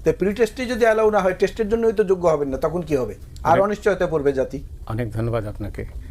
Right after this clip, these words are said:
Speaker 2: এই যেটা বললেন যে টেস্টেই অ্যালাউড না,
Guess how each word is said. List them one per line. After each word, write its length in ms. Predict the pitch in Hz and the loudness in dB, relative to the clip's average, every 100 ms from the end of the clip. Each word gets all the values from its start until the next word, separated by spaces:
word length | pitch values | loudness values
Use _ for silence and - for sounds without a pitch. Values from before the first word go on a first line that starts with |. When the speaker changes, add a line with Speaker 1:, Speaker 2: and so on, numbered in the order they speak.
| - - - - | -12 -12 -8 -8
Speaker 2:
এই 380 | 147 - - 117 | -8 -10 -8 -8
যেটা 280 | 113 113 127 | -8 -4 -2
বললেন 440 | 120 127 135 120 | 0 0 0 0
যে 120 | 110 107 | -2 0
টেস্টেই 500 | 127 123 - 151 143 | 0 0 -2 2 2
অ্যালাউড 340 | 123 113 107 95 | 4 4 2 -2
না, 260 | 95 82 | -6 -6